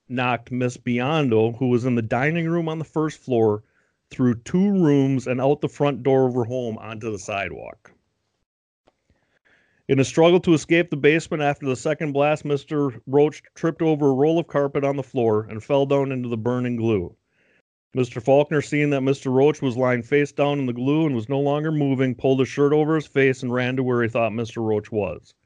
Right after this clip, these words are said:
Mister Faulkner finally found Mister Roach and dragged him up the stairs and out of the basement. Both men then ran outside where the neighbor helped extinguish their burning bodies with water from a garden hose. Holy crap,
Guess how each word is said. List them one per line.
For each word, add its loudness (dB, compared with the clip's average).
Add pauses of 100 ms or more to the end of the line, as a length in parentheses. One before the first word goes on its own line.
(800)
Mister 0
Faulkner 2
finally 0
found 0
Mister -2
Roach 2
and -2
dragged 0
him -2
up -2
the -8
stairs 0
and -6
out 0
of -2
the -2
basement. 0
Both 2
men -2
then -2
ran -2
outside -2
where -4
the -2
neighbor 0
helped -2
extinguish -4
their 0
burning -4
bodies -2 (120)
with -4
water -4
from -8
a -6
garden -6
hose. -20 (3000)
Holy 4
crap, -6